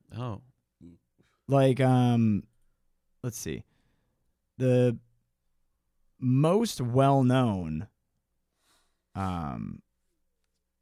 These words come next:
Speaker 2: troll story is obviously the one with the troll under the bridge.
Speaker 1: Ah, yes, the old troll under the bridge.
Speaker 2: Yeah, the, the story has a name. I think it's something like the,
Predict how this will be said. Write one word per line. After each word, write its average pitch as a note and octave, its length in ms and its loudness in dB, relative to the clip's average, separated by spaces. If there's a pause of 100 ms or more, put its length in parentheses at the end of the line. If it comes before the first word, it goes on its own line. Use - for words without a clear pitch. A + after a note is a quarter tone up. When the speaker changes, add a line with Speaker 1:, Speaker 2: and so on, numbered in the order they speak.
(580)
Speaker 2:
troll C#3+ 360 0
story A#2 600 0
is G2+ 100 -4
obviously G2+ 480 -4
the F#2+ 100 -8
one F#2+ 200 -6
with F#2 140 -10
the F2+ 360 -10 (300)
troll A2+ 300 -4
under G2 160 -2
the F2 100 -8
bridge. D2+ 480 -10 (360)
Speaker 1:
Ah, B2 300 2
yes, G#2+ 400 0
the G2+ 140 -4
old G#2+ 500 -4
troll C#3 460 0
under A#2+ 280 -2
the A2 120 -4
bridge. G#2 680 -6 (920)
Speaker 2:
Yeah, B2 180 -2 (120)
the, A2+ 260 -10
the A2 100 -10
story E3 280 -6
has F#2 200 -6
a F#2 40 -8
name. C#2 320 -8
I - 60 -10
think B2 140 -6
it's G2 80 -8
something G2 180 -6
like F#2+ 140 -8
the, F#2 280 -8